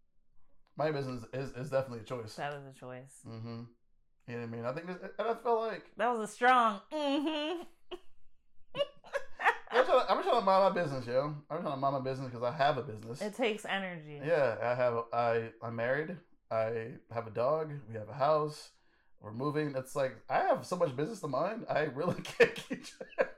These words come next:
Speaker 2: You see sketchy shit going on. You're like, "Look, I don't have time today."
Speaker 1: Yeah, I
Speaker 2: It's,
Speaker 1: saw
Speaker 2: it's your lucky day. I don't have time today.
Speaker 1: I saw playing Magic last year. I got some, I want to play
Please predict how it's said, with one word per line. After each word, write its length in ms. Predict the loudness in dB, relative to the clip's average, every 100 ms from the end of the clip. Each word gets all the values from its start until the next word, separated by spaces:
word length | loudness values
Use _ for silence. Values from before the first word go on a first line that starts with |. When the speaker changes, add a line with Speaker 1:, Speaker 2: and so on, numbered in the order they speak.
| -4 -2 -10 -8 -6 -6 -8 -10 -10 -14 -16 -18 -10
Speaker 2:
You 140 | -8 -6
see 220 | -4 -6
sketchy 460 | 4 6 6 2
shit 280 | -4 -4 0
going 240 | 2 2 2
on. 200 | 2 0
You're 100 | 0
like, 280 | 0 0 -2
"Look, 220 | -4 -4 -2
I 100 | -2
don't 120 | -2
have 100 | -4
time 280 | -6 -8 -8
today." 320 | -12 -12 -14 -16 -18 -12 -2
Speaker 1:
Yeah, 180 | 0 2
I 20 |
Speaker 2:
It's, 100 | 2
Speaker 1:
saw 120 | 0 4
Speaker 2:
it's 200 | 2 4
your 240 | 4 6
lucky 280 | 8 6 4
day. 240 | 0 2 4
I 160 | 8 8
don't 140 | 6
have 140 | 2 0
time 200 | 0 -2
today. 220 | -4 -4 2
Speaker 1:
I 80 | 2
saw 160 | 2
playing 260 | 2 0 4
Magic 460 | 4 4 2 0 4
last 260 | 4 4
year. 320 | 0 0 0 0
I 40 |
got 180 | 0 -2
some, 100 | 0
I 80 | 2
want 140 |
to 80 |
play 20 | 2